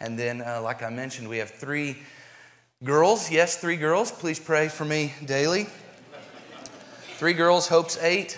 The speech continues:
Zoe is six, and Remy is three. And we truly are, we honored, and we count it one of gra-, life's greatest joys and privileges to serve this family, this faith family, this church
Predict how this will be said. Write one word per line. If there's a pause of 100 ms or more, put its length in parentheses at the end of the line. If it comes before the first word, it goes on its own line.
Zoe
is
six,
and
Remy (140)
is
three. (1500)
And
we
truly
are,
we
honored,
and
we
count
it
one
of
gra-,
life's
greatest
joys
and
privileges
to
serve (140)
this
family, (300)
this
faith
family,
this
church